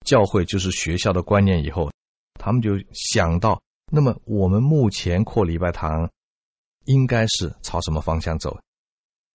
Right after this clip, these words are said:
有一天他们就来问我说，“牧师，既然你这样说，那我们扩充礼拜堂，这个礼拜堂应该变成什么样子呢？”我说，“你们自己来讨论一下看看吧。”那天呢，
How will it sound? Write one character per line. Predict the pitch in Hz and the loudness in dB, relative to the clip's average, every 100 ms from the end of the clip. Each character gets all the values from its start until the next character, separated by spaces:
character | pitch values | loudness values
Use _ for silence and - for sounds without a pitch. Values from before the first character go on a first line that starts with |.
| _ - | _ -6
有 | 98 | -2
一 | 135 | 0
天 | 131 127 | 0 0
他 | 104 | 0
们 | 98 | 0
就 | 90 | 0
来 | 80 | -2
问 | 98 85 | -2 -2
我 | 73 | -2
说 | 78 85 | -4 -2
，“牧 | 98 92 | -2 -2
师， | - 90 | -4 -4
既 | 123 | 0
然 | 117 104 | 2 2
你 | 82 | 0
这 | 123 | 0
样 | 107 | 0
说， | - 113 107 _ _ _ _ | 2 0 0 _ _ _ _
那 | 147 127 | 0 0
我 | - 95 87 | 2 2 2
们 | 92 110 - - | 2 0 -2 -10
扩 | - 123 | -2 0
充 | 120 104 | 2 2
礼 | 82 | 2
拜 | 90 | -2
堂， | 85 80 - _ | 0 -4 -6 _
这 | - 95 | -6 -4
个 | |
礼 | 80 | -2
拜 | 90 | -2
堂 | 82 76 | -2 -4
应 | 98 | -2
该 | 101 | -2
变 | 98 90 | -2 -2
成 | 90 | -2
什 | 80 | -4
么 | 82 | 0
样 | 120 95 | 2 0
子 | 80 | 0
呢？” | 78 80 _ _ _ _ _ _ _ _ | -4 -4 _ _ _ _ _ _ _ _
我 | 87 | -4
说 | 107 104 104 - _ _ _ 104 | 2 2 2 -4 _ _ _ 2
，“你 | |
们 | 98 110 | 4 4
自 | 143 | 0
己 | 113 87 82 82 78 _ | -2 -2 -2 -4 -6 _
来 | 85 87 | -6 -6
讨 | - 80 | -2 0
论 | 101 98 | 2 2
一 | |
下 | 87 | 0
看 | - 92 | -2 -2
看 | 87 80 | 0 -2
吧。” | - _ _ _ _ _ _ _ _ | -4 _ _ _ _ _ _ _ _
那 | 101 95 | 0 0
天 | - 85 | 0 -2
呢， | 78 | -2